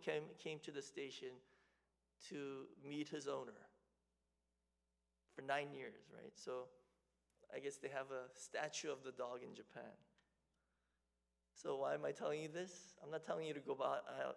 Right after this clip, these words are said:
buy a Japanese dog or anything like that. But I'm saying this because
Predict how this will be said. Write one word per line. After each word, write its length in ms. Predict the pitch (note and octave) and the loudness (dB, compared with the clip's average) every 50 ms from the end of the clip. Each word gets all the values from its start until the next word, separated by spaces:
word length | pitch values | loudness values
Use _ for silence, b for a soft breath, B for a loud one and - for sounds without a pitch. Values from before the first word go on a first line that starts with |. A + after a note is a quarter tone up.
| - - - - | -4 -10 -10 -2
buy 160 | - C3 B2+ C3+ C3 B2+ | 0 2 2 2 2 0
a 40 | |
Japanese 500 | B2+ - C3 B2+ - - C3 C3 B2+ B2 | 0 -2 -4 -4 -6 -8 -8 -8 -8 -8
dog 260 | A#2+ - A#2+ A#2+ A#2+ B2 | -4 -4 -4 -4 -4 -6
or 80 | B2 | -6
anything 300 | B2 A#2 A#2 - C3+ B2 | -6 -8 -10 -12 -12 -12
like 160 | A#2 A#2 - | -12 -12 -12
that. 220 | - A#2+ A#2 A2+ A#2 - - - - _ _ _ _ _ _ _ _ _ _ _ _ _ _ _ _ _ _ _ _ _ _ _ _ _ _ _ _ _ _ _ | -12 -12 -12 -14 -16 -20 -20 -20 -20 _ _ _ _ _ _ _ _ _ _ _ _ _ _ _ _ _ _ _ _ _ _ _ _ _ _ _ _ _ _ _
But 160 | - D#3 D#3 D3 | 4 4 6 8
I'm 200 | D3+ D#3 D#3 D3+ | 8 6 6 4
saying 340 | D3+ - G#3 A#3+ C4 A#3 | 2 4 4 4 6 6
this 160 | F#3 F3+ F3 F3 | 4 4 4 2
because 440 | - C#3+ - - E3+ E3 E3 E3+ | -2 0 6 8 8 8 8 6